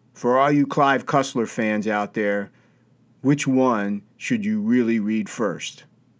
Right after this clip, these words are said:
For the next book on my reading list, I'm going to shift away from the ocean to a topic that was very exciting to me when I was young,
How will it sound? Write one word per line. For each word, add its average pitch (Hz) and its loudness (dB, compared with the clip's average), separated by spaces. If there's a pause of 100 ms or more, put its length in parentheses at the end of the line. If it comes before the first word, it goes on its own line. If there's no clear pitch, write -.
(2250)
For 151 2
the 165 4
next 220 0
book 160 0
on 135 2
my 123 4
reading 120 2
list, 117 -4
I'm 113 -2
going 120 0
to 110 -2
shift 165 -2
away 127 4
from 120 -2
the 117 2
ocean 113 0
to 110 -4
a 101 -4
topic 131 0
that 110 -2
was 107 -4 (180)
very 139 2
exciting 113 0
to 98 -8
me 98 0
when 98 -2
I 98 0
was 98 -4
young, 85 -6